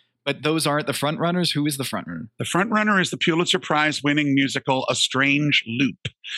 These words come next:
Speaker 2: a musical that will probably alienate as many middle-class viewers as it will delight young people, because it is very queer, very edgy. It has a score that doesn't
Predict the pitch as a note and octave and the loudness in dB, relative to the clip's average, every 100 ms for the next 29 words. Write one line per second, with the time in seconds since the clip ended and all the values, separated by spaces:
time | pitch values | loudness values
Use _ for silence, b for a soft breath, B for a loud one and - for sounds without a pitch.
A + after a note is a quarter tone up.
0 | B B B C#3 C3+ D3+ G3 A3+ A3+ G#3 | B B B -2 2 4 4 2 2 2
1 | D#3+ D#3 C#3+ C3+ A#2+ - F3+ F#3 G#3+ B3 | 2 -2 0 -4 -4 0 2 2 2 0
2 | G3+ A3+ G#3+ - D#3 G3 A3 G#3 G3 G3 | 0 0 0 0 0 2 2 2 2 2
3 | G3+ - C#3 C3+ C#3 D3+ G3 G#3+ G#3 G3+ | 0 0 -2 0 2 2 4 4 4 4
4 | E3+ E3 F3+ F#3+ - F#3 F#3 - F3 F3+ | 4 4 2 0 0 2 0 0 0 2
5 | F#3 E3 D#3 D#3 D#3+ - F3 F3 D3 E3+ | 2 2 0 0 -2 0 0 2 2 0
6 | E3 D#3+ F3+ D#3+ E3 - B B B B | 2 2 2 0 -4 -8 B B B B
7 | B B B _ - D3 F#3 G3 E3 F3+ | B B B _ -2 2 4 4 2 2
8 | - C3+ C3 - D3 E3 - D#3 D3+ D#3 | 0 -2 -2 -2 0 0 2 0 0 -2
9 | C#3+ - G#2+ A2+ F#3+ A#3+ - G3 E3 D#3 | -2 -6 -4 0 2 2 0 2 4 2
10 | D3+ - A2+ A2+ F3+ A3 G#3+ E3+ D#3+ D#3+ | 0 -4 -6 0 2 2 2 0 0 0
11 | D#3 D3 B B D3+ D3 B2+ C#3 - - | 0 -2 B B 0 0 0 0 0 2
12 | F3+ F#3 E3 C#3+ - _ _ _ - G#3+ | 2 2 2 -2 -4 _ _ _ 0 2
13 | C4+ D4 F#3 C#4 | 2 2 0 0